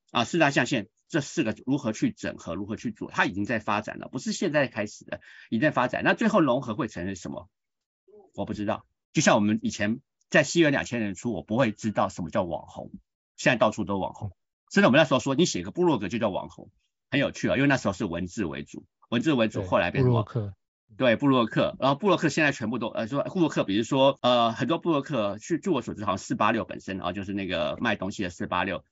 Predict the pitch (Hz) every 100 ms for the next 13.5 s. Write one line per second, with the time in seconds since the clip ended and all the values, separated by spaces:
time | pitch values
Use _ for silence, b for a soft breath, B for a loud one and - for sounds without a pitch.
0 | _ - 95 135 139 127 - - - 87
1 | - - - 147 185 180 170 - 92 98
2 | 107 123 - 92 - - - - _ 107
3 | 127 113 101 101 95 120 127 101 - 123
4 | 90 87 82 120 98 - 120 135 110 113
5 | 80 - _ _ _ - 107 127 104 110
6 | 110 - - - b _ 98 117 107 101
7 | 104 b _ 117 - 107 107 101 95 90
8 | 78 - 143 113 104 107 107 107 b -
9 | 101 - - 135 147 _ - 117 101 123
10 | 110 - - 175 139 170 127 113 107 104
11 | 117 85 - 135 104 95 95 95 92 95
12 | 113 107 107 104 101 78 110 101 98 90
13 | - 135 214 180 110